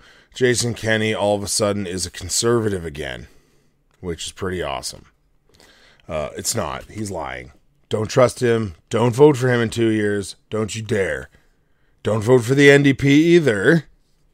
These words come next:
Okay? So, guys, did you get your mailer yet?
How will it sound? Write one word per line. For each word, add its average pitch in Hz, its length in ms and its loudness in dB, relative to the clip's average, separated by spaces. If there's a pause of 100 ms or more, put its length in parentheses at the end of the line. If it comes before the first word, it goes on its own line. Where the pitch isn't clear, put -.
(180)
Okay? 110 440 0 (280)
So, 180 320 10
guys, 131 560 2 (580)
did 139 280 -2
you 139 140 -4
get 151 320 4
your 151 100 2
mailer 120 680 4
yet? 69 480 -12